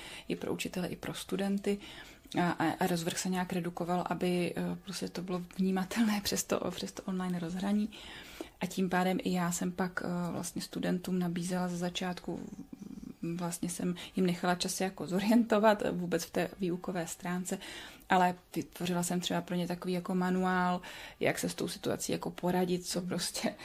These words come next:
jako dělat, když najednou je to všechno jinak. A postupně jsem jim i, jako i vybízela k tomu, ať,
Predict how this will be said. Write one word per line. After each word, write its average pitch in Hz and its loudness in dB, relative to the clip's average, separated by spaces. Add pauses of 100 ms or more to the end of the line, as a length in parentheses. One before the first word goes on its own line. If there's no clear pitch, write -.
(360)
jako 202 0
dělat, 160 4
když 175 0
najednou 175 2
je 170 -4
to 190 -8
všechno 160 -8
jinak. 226 2 (800)
A 175 2
postupně 175 -2
jsem 180 -4
jim 180 0
i, 180 0
jako 175 -4
i 185 0
vybízela 175 0
k 175 -6
tomu, 175 2
ať, 170 -6